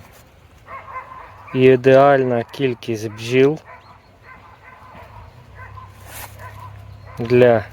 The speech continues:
ідеальної зимівлі. А раз так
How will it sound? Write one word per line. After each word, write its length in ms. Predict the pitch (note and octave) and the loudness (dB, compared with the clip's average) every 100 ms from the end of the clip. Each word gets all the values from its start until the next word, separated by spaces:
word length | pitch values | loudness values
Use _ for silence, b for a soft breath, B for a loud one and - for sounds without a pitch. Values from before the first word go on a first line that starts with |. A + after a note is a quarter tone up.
| - - - - - - - - - - - - - - - B2+ | -20 -20 -20 -20 -20 -20 -20 -20 -20 -20 -20 -20 -20 -20 -14 -10
ідеальної 920 | A#2 A#2+ B2 C3+ C3+ C3+ C3 C3 B2 _ _ A#2+ | 0 4 6 6 4 0 0 -2 -4 _ _ -14
зимівлі. 760 | A2+ B2 B2+ B2 A2 G2+ G2+ F#2+ - - - - - - - - - - - - - | -2 0 2 2 0 -4 -10 -14 -20 -20 -20 -20 -20 -20 -20 -20 -20 -20 -20 -20 -10
А 140 | C3 A#2+ | 0 4
раз 280 | B2 A#2 - | 4 2 0
так 520 | C#3 D3 D3+ - | 2 2 2 -10